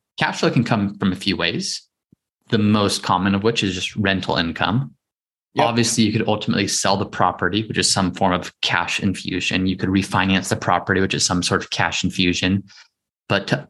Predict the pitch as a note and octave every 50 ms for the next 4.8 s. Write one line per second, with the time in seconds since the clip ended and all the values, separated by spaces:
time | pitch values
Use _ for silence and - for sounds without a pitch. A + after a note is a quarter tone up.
0 | - C3 C3 A#2+ G#2 G#2+ G#2+ - - G#2 - A#2 G#2 - G2 - - G#2 B2 C3+
1 | C3+ B2+ - - - G#2+ G2 F#2+ - - - - G2+ F#2+ F#2 F#2 - E2 - -
2 | - F2+ E2 D#2+ - - - D2 C#2 - - - - - - - G2 G2 F#2 F#2
3 | - - - G2 - - A2 B2+ C#3 C#3 D3+ C#3+ C3+ B2 A#2 G#2+ G#2+ G#2+ G#2+ -
4 | A2+ G2+ G2 F#2+ F#2 F2+ E2+ E2+ - - F#2 F2 F2+ - -